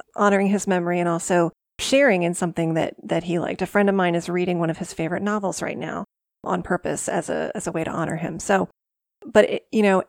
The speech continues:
any any show that we're experiencing with friends or family that we can't be with right now because of the pandemic,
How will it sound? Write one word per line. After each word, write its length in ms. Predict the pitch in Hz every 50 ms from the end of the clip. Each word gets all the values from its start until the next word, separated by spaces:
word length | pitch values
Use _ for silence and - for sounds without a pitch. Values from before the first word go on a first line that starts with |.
| _ -
any 420 | 233 247 277 285 277 262 247 233 _ _ _ _ _ _ - -
any 160 | 254 294 294
show 180 | - - 262 240
that 80 | 226
we're 120 | - 214 196
experiencing 680 | 185 - - - 220 214 214 208 202 - - 196 185
with 160 | 185 175 175 -
friends 580 | - - 240 240 233 226 226 233 226 220 - -
or 480 | - 185 175 185 180 175 175 170 170 - _ -
family 380 | - 202 208 208 202 202 196 185
that 120 | - -
we 60 | 180 -
can't 260 | - - 175 - 190
be 100 | 190 185
with 180 | 196 190 - -
right 120 | 185 -
now 140 | 175 175 170
because 240 | 165 - - 185 -
of 60 | -
the 40 | -
pandemic, 460 | - 185 180 170 175 175 175 175 -